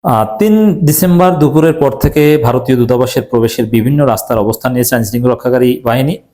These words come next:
একভাবে না, বিভিন্ন রাস্তা অবস্থান, কতটা আন্তরিক। আর ওরা কি করেছিল? চেয়ে চেয়ে দেখেছে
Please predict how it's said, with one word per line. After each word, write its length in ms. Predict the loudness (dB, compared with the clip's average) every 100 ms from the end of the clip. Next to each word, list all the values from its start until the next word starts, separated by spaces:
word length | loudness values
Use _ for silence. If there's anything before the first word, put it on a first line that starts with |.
| -4
একভাবে 420 | -4 -2 -2 -2
না, 60 | 0
বিভিন্ন 400 | 2 2 2 2
রাস্তা 280 | 0 -2
অবস্থান, 280 | -2 -2 -4 -4
কতটা 400 | -4 -2 0 2
আন্তরিক। 520 | 2 2 0 0 -2 -4
আর 120 | -2
ওরা 180 | 0 0
কি 140 | 0 2
করেছিল? 380 | 2 2 0 -2 -6 -18 _ _ _ _ _ _
চেয়ে 180 | -2 0
চেয়ে 180 | 2 2
দেখেছে 720 | 4 2 2 0 -2 -6 -18